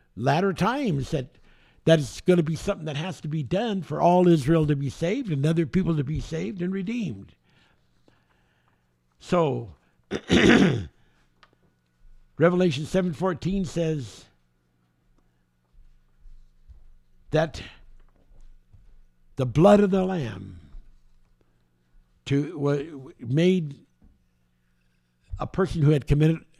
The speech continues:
sin, made them white as snow by the blood of the Lamb. So this is a,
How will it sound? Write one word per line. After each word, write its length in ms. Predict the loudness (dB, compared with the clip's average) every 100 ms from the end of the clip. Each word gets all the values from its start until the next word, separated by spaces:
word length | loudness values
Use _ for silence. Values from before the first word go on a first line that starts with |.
| _ -14
sin, 580 | -6 -2 -2 -2 -8 -18 _ _ _ _ _ _ _
made 220 | 2 2 2
them 180 | -2 -2
white 300 | -2 -2 -2 -6
as 140 | -12
snow 500 | -8 -8 -8 -10 -18 _ _ _ _ _ _ -20 _ _ _
by 120 | -2
the 120 | -2
blood 240 | -2 -2 -2
of 100 | -4
the 60 |
Lamb. 460 | -4 -4 -4 -8 -12 -18 -20 -20 _ _ _
So 380 | -4 0 0 -2 -10 _ _ -4
this 440 | 0 0 -2 -12 -20 _ _ _ _ _ _ _ _ _ _ -20 -20 _
is 160 | -4 0
a, 140 | 0